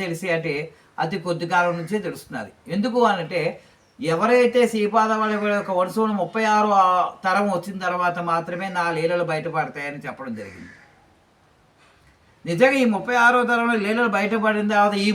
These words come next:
భూమి గడ్డ మీద మనం ఉండటము మన అదృష్టవంతులం. దాంతోపాటు ఆ పీఠాపురం యొక్క అడుగు పెట్టడం మరంత అదృష్టవంతులం.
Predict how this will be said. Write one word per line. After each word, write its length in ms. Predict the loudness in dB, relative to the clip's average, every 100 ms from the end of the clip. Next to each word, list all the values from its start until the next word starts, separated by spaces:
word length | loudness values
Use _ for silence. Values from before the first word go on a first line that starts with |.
| 4
భూమి 260 | 6 6 6
గడ్డ 180 | 2 2 -2
మీద 180 | -2 2 2 0 -6 -20 0 4
మనం 160 | 6 4 2
ఉండటము 440 | 0 2 2 2 2
మన 100 | 2 0
అదృష్టవంతులం. 680 | -2 -8 -6 -8 -8 -12 -16 _ _ -20 -20 -20 _ _ 4
దాంతోపాటు 560 | 6 6 4 4 4 4 6
ఆ 60 | 6 6 4
పీఠాపురం 720 | 0 4 6 6 4 2 2
యొక్క 140 | -2 0 2 2 2 4 4
అడుగు 200 | 4 2
పెట్టడం 260 | 0 0 0
మరంత 380 | 0 0 -2 -2 -2
అదృష్టవంతులం. 680 | -4 -6 -6 -6 -8 -12